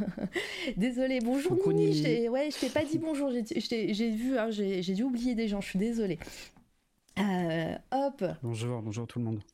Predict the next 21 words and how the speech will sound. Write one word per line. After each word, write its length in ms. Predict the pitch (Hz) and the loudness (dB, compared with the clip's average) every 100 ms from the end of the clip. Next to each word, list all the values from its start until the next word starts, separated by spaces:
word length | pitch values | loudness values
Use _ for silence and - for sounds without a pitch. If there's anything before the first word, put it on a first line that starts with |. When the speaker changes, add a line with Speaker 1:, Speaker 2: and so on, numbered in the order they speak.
| _ - - | _ -8 -4
Speaker 1:
Ah, 120 | 202 | -2
ça 140 | - | -2
fait 140 | 165 180 | -4 -6
plaisir. 360 | - 202 294 | -4 -4 -2
Bah 140 | 294 170 | -2 0
voilà, 220 | 175 156 | -2 -4
t-, 80 | - - | -8 -4
voilà. 160 | 175 - - | -2 -2 -2
T'as 120 | 196 | -2
tout, 300 | - 294 285 | 0 0 2
euh, 280 | 226 196 185 | 2 2 0
t'as 180 | 202 | -2
tout 200 | 185 - 254 | -4 -6 -2
ton 480 | 233 208 202 190 202 | 0 0 0 2 0
Instagram 500 | 214 233 202 202 214 | 0 0 0 0 0
qui 140 | 196 | 0
vient 140 | 185 180 | 0 0
d'arriver 360 | 175 175 170 | 0 0 -2
sur 260 | 180 - 175 | -4 -2 -2
le 100 | 170 | -2
chat. 360 | - - - | -2 -4 -2